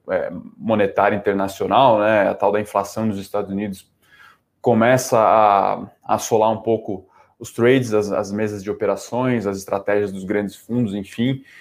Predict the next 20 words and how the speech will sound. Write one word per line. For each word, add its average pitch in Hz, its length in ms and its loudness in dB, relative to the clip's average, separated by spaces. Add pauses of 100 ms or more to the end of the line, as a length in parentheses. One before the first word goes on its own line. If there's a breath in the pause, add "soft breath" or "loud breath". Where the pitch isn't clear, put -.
(240 loud breath)
E - 40 -2
a 113 60 2
grande 123 240 4
dúvida, 110 400 2
né, 101 320 2
é 92 40 -2
se - 120 -8
a 95 60 2
tal 101 180 0
da 104 80 2
inflação 101 540 -6
ela 95 160 -2
é 95 60 -6
tão 95 460 -12
transitória 104 800 4
ou 104 60 4
se - 140 -8
ela 98 180 0
é 98 160 2
uma, 101 320 -4